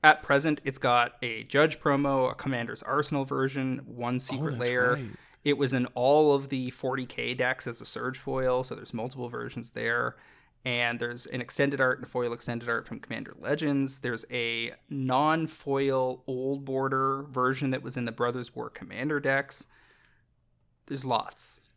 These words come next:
Speaker 1: So you, you can't claim uniqueness other than that, uh, Transformers fans are a special breed. They will, if they
Speaker 2: There
Speaker 1: care
Speaker 2: is
Speaker 1: about
Speaker 2: that.
Speaker 1: Transformers stuff, they will, may well reach for this version of Command Tower,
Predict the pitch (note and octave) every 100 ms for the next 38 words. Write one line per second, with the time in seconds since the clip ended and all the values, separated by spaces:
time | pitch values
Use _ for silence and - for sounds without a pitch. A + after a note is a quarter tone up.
0 | _ - B2 A#2 A2+ - D3+ C#3 D3 C3+
1 | - F3 E3+ - - C#3+ C#3 C3 B2 B2
2 | A#2+ B2+ - - - E3 G3+ - - -
3 | D#3 F3 E3+ C3 B2 A#2+ A#2 A2+ C#3 -
4 | _ _ _ _ _ _ - A#2+ A#2 A#2
5 | - D3 C3+ D3+ C#3+ B2+ - B2+ B2 A#2+
6 | A#2 B2+ B2+ A#2+ C3 G3+ G#3+ _ _ _
7 | B2+ A#2+ A#2 A#2 A#2+ A#2+ A#2+ A#2+ B2 B2
8 | A#2 - _ _ _ _ _ _ _ -
9 | - C3+ A#2+ - B2+ A#2+ C3 B2 G#2 G#2
10 | B2+ B2+ C3 C#3 - B2 A2+ A2+ - -
11 | C3+ B2+ B2 C3+ B2+ B2 B2 B2+ B2+ C3
12 | C3 - - B2+ B2 B2 B2+ C3+ C3 B2
13 | C3+ A#2+ B2 A#2+ - A#2+ B2 B2+ B2 B2
14 | B2+